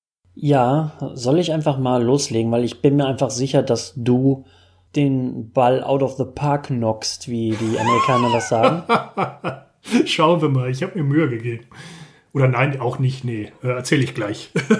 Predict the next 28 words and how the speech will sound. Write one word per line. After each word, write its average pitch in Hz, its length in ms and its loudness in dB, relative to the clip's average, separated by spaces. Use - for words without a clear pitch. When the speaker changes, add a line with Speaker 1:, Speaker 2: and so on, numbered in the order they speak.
Speaker 1:
Ich 151 140 -4
bin 180 180 4
mit 160 120 0
meiner 131 460 2
Geschichte, 127 1080 2
äh, - 20 0
nicht 135 340 -2
so 123 540 4
hundert 139 440 0
pro 107 300 -6
zufrieden. 127 1000 -4
Einfach 143 460 0
weil, 131 480 4
du 127 100 0
hast 147 140 0
mir 147 140 4
aufgetragen, 135 680 0
ähm, 123 500 0
eine 143 140 4
gute 143 260 0
Nachtgeschichte, 139 680 0
eine 120 160 2
sexy 156 380 0
gute 135 240 2
Nachtgeschichte 120 600 -2
zu 113 200 -4
schreiben, 101 420 -4
ne? 143 260 0